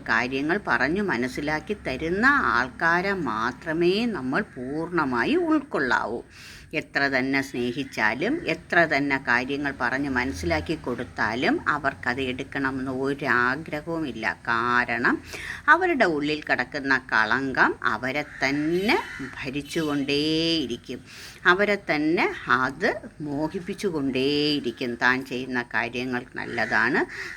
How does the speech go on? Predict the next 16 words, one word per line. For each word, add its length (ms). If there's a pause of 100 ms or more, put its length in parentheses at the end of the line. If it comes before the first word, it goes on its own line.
താൻ 160 (200)
ചെയ്യുന്ന 300 (140)
കാര്യങ്ങൾ 480 (120)
കൃത്യതയുള്ളതാണെന്ന്. 1400
പക്ഷേ 380 (220)
കാലം 520 (160)
അത് 120 (120)
തെളിയിക്കും. 640 (440)
അവർക്കതിൽ 500 (140)
വിജയം 420
കണ്ടെത്താൻ 460 (100)
കഴിയുകയും 640 (140)
ഇല്ല. 260 (460)
ഏത് 380 (100)
സമയവും 520 (160)
അവരതിനെക്കുറിച്ച് 1000